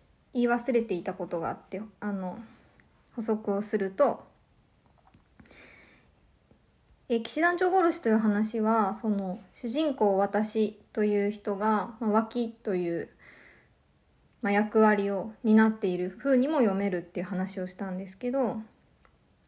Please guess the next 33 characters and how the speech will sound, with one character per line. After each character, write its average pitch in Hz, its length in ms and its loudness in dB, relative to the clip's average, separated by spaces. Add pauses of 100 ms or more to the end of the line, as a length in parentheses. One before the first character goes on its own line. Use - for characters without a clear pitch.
(1160)
一 226 240 -2
方 440 160 8
で 233 140 2
し - 160 0
て 403 160 4
は 220 340 4 (100)
何 220 320 6
な 202 80 4
の 185 140 -2
か 180 140 -2
っ 170 100 -4
て - 160 -12
い 175 140 -4
う 160 40 -8
と、 220 420 -4 (1300)
大 349 160 0
き 311 160 0
な 214 320 2 (680)
し - 160 -10
て 226 160 4
と 220 160 2
い 208 200 6
う 202 40 0
と、 226 440 2 (1000)
え 226 60 -4
ー、 202 520 0 (260)
天 262 260 6
田 190 300 2 (140)
智 226 260 4
彦 214 440 -2 (300)
自 214 180 -2
身 202 420 -2
に 202 300 -4